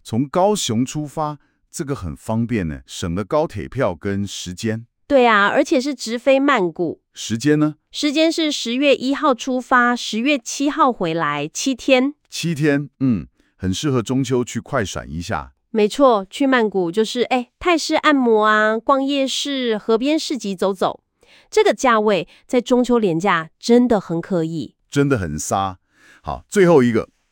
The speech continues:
Speaker 1: 这个价格更惊人了，是飞越南胡志明市，从台中出发。
Speaker 2: 正是，越捷航空台中直飞胡志明市，来回含税，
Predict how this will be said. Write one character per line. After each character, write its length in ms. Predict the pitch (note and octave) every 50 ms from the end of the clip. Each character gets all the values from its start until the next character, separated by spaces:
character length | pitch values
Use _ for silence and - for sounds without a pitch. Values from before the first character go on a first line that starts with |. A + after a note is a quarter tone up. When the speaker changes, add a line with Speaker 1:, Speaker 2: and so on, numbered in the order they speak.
| _ _ _ _ _ _ _ _ _ _ _ _ _ _
Speaker 1:
这 140 | - - C#3
个 100 | B2 C3
价 300 | - - F#3 D3+ A#2+ A2
格 160 | F2 G2 F#2+
更 240 | - D#3+ C#3+ A#2+ G#2+
惊 180 | - A#2+ A#2
人 180 | A#2 G2+ F2 F2
了， 200 | E2 C#2+ B1 - _
是 180 | - - - C#3+
飞 480 | A#2+ - - D3+ D3 D3 C#3+ C#3+ C3+ - -
越 180 | E3+ F#3+ F3
南 180 | C#3 B2 A#2 A#2
胡 220 | A2 - - A#2+
志 160 | B2 - A3 F#3
明 220 | B2 G2 F#2+ A2+
市， 340 | - - E3 D3+ A2 - - _
从 300 | - - A#2 C3 C#3+ C3
台 280 | - - - G2 A#2 C#3
中 220 | C3 F3 E3+ F3
出 160 | C3+ D#3 D#3+
发。 260 | D#3 E3 D#3+ D#3+ D#3+ _ _ _ -
Speaker 2:
正 200 | - D4+ C#4 B3
是， 320 | - - B3+ A3 - - _ _ _ - - _ _
越 180 | - D4+ F4 D#4
捷 200 | A#3 B3 A#3 B3
航 200 | A#3+ A3 G3 G3+
空 360 | - - A#3 A3+ A3+ A#3 A#3+
台 280 | - - - F#3+ F3+ F#3+
中 300 | F#3 - B3 B3 C4 C4
直 240 | - - F#3+ F#3
飞 240 | G3 - B3+ A#3+ A#3+
胡 240 | A#3+ - - F#3+ F#3+
志 160 | F3+ - D4
明 180 | C4 G#3+ F3 E3+
市， 360 | F3+ - - B3+ G#3+ - - _ _ _ _ _
来 240 | - G#3 F3+ G3 A#3+
回 180 | B3 A#3+ G#3+ A3
含 280 | - - E3+ E3+ F3+
税， 340 | F#3 - C#4+ B3+ F#3+ D#3+ -